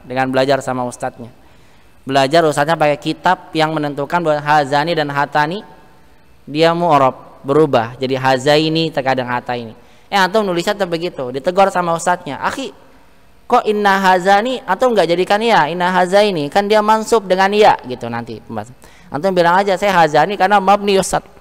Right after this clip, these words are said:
"Dari mana?" "Saya baca di dalam kitab ini, Julumiyah." Dan memang itu adalah merupakan sebagian pendapat ula-, ulama. Ya nggak apa-apa, boleh.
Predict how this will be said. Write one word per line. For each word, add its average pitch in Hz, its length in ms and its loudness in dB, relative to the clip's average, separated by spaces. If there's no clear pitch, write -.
"Dari 175 160 0
mana?" 214 480 2
"Saya 196 160 -2
baca 175 320 2
di 156 80 -2
dalam 147 320 2
kitab 147 320 -2
ini, 131 320 -8
Julumiyah." 123 720 -6
Dan 127 160 -8
memang 156 240 0
itu 143 160 -2
adalah 151 240 2
merupakan 135 480 -2
sebagian 127 480 -6
pendapat 131 480 -4
ula-, 151 240 2
ulama. 98 400 -6
Ya 120 160 -8
nggak 113 120 -4
apa-apa, 151 440 -6
boleh. 110 320 -4